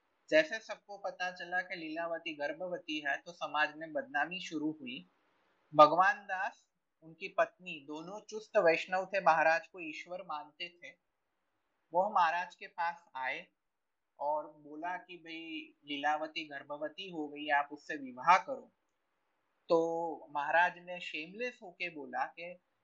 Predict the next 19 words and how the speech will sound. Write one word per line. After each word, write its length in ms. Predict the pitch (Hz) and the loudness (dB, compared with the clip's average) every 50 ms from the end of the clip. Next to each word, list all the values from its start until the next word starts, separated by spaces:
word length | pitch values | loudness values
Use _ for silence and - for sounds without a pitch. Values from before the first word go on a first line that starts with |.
| _ _ 156 | _ _ -2
हमारा 400 | 151 156 160 170 180 196 190 - 165 | 6 8 8 8 8 6 2 -2 -6
एक 280 | 175 185 175 175 _ 170 | -10 -10 -10 -12 _ -18
विवाह 240 | 160 156 165 165 | -10 -6 -4 -4
हो 300 | 165 160 156 143 143 165 | -4 -6 -8 -10 -12 -12
चुका 360 | 165 - 185 170 - - 151 139 | -12 -12 -16 -16 -8 -2 -2 -2
है, 320 | 135 135 127 131 - _ _ - | -2 -4 -10 -16 -16 _ _ -12
हम 140 | 160 160 151 | -12 -10 -8
एक 200 | 160 170 - _ - | -8 -8 -8 _ -6
पत्नी 300 | 170 170 - 175 170 170 | -6 -6 -6 -12 -14 -12
से 220 | - 180 165 151 | -8 -8 -8 -2
ज्यादा 320 | 147 131 123 131 143 - | 0 0 0 2 -2 -6
पत्नियों 460 | - - - - - _ 156 151 156 156 | -8 -8 -12 -16 -16 _ -14 -14 -6 -4
के 100 | 160 156 | -4 -6
साथ 240 | - - 143 147 147 - 139 | -2 -2 -2 -2 -2 -4 -10
विवाह 380 | 135 135 135 139 143 151 151 | -12 -6 -4 -2 0 0 0
नहीं 420 | 147 131 123 127 135 175 202 208 185 | -2 -2 -8 -12 -8 -8 -8 0 4
करते 320 | 185 156 156 - _ 131 | 4 4 4 2 _ -12
हैं 320 | 127 127 127 127 143 - _ _ _ _ _ _ _ _ _ _ _ _ _ _ _ _ | -12 -10 -10 -12 -14 -14 _ _ _ _ _ _ _ _ _ _ _ _ _ _ _ _
और 260 | 160 165 165 170 175 | 6 8 8 8 6